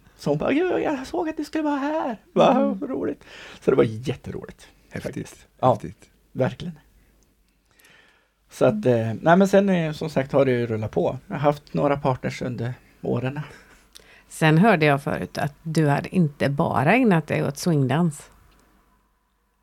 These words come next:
Speaker 1: Utveckla.
Speaker 2: Mm.
Speaker 1: Balett.
Speaker 2: <laughs>
Speaker 1: Ja, jag har dansat balett också. Ja, jag har gjort da-, danshögskolan. Så att det tycker jag var roligt. Älskar balett. Eh, tycker det är harmoniskt.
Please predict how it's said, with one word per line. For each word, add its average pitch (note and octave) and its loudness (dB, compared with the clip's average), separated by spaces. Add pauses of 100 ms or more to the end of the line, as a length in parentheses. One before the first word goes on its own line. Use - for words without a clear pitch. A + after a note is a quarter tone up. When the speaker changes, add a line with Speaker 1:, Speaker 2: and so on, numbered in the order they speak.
(1300)
Speaker 1:
Utveckla. - -20 (280)
Speaker 2:
Mm. C#3+ -4
Speaker 1:
Balett. G3 4 (160)
Speaker 2:
<laughs> A#3+ 0
Speaker 1:
Ja, D#3 0
jag G2 0
har A#2 6
dansat - -4
balett G#2+ -4
också. F2 -10
Ja, A2+ 2
jag - -8
har A2 -2
gjort A2 -6
da-, - -2
danshögskolan. G#2+ -8 (1000)
Så C#3 4
att - 0
det C3+ 0
tycker C#3 -8
jag - 0
var A2+ 0
roligt. - -10 (380)
Älskar C3 0
balett. C3 0 (120)
Eh, A2 -2 (380)
tycker C3+ -4
det C#3+ 0
är - -2
harmoniskt. - -2